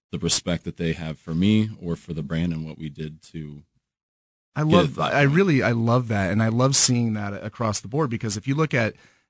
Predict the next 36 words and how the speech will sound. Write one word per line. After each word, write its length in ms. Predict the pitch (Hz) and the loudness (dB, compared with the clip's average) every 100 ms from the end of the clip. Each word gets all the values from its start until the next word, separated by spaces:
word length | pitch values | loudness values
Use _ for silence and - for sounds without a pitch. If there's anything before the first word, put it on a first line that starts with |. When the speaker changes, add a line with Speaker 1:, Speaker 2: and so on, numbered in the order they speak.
| - | -6
Speaker 2:
at 240 | 113 107 - | -2 -2 -2
our 120 | 117 | 0
industry 440 | 110 113 - 113 | 2 0 -2 -6
twenty, 400 | 107 117 113 113 | -6 -4 -4 -4
thirty 260 | 110 117 107 | -6 -6 -4
years 280 | 107 135 120 | -2 0 -2
ago, 260 | 110 107 | -2 -2
let's 180 | 113 117 | -2 -2
say 100 | 131 | -2
you're 220 | 120 113 | 0 0
a 60 | 107 | -2
big 200 | 107 107 | -4 -4
spirit 360 | - - 131 101 | -4 -2 -2 -2
brand, 340 | 101 104 110 | -4 -2 -2
you're 120 | 101 | -4
Jack 320 | 101 113 107 | -4 -4 -6
Daniel's, 520 | - 107 107 120 117 104 | -6 -4 -2 -2 -2 0
you're, 260 | 101 98 | -2 -2
you're 200 | 87 98 | -6 -10
Jameson, 480 | 95 107 110 107 117 | -4 -2 0 0 -2
you're, 260 | 104 95 90 | -2 -4 -8
you 120 | 95 | -10
know, 180 | 95 101 - | -8 -8 -10
uh, 280 | 98 95 87 | -10 -8 -10
Bacardi 580 | 90 - - 113 104 | -14 -16 -8 -6 -4
rum, 240 | 98 104 113 | -2 0 0
whatever 260 | 101 120 | 2 -2
the 120 | 104 101 | -2 -4
case 240 | 110 - | -4 -2
may 100 | 98 | -2
be, 300 | 110 127 104 - - _ _ | 2 2 0 -8 -20 _ _
the 60 | 120 | 0
way 160 | 123 | 2
that 140 | 123 107 | 2 2
you, 500 | 113 113 107 104 147 - | 2 2 2 -2 -6 -4
uh, 360 | 107 101 101 | -2 0 0